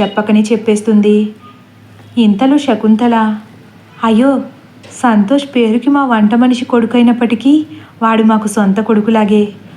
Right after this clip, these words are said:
ఆదిత్య ఎంతో మాకు సంతోష్ కూడా అంతేనండి. చివరికి సంతోష్ నిర్మల కొడుకని మేమెవరికీ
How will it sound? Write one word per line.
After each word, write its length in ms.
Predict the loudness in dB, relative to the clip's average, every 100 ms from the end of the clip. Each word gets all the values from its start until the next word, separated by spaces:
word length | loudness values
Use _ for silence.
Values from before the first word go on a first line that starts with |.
| -20 -8 -4
ఆదిత్య 440 | -2 -2 0 0
ఎంతో 320 | 2 2 2
మాకు 240 | 0 0 -4
సంతోష్ 480 | -2 0 0 -2 -2
కూడా 240 | -2 0
అంతేనండి. 760 | 0 0 2 4 4 4 0 -4 -16 -20 -20 -20 -20 -4
చివరికి 420 | -2 0 -2 -2 -2
సంతోష్ 580 | 0 0 0 -2 0
నిర్మల 400 | 0 2 2 2
కొడుకని 440 | 0 0 0 2 4
మేమెవరికీ 560 | 4 2 0 -2 -4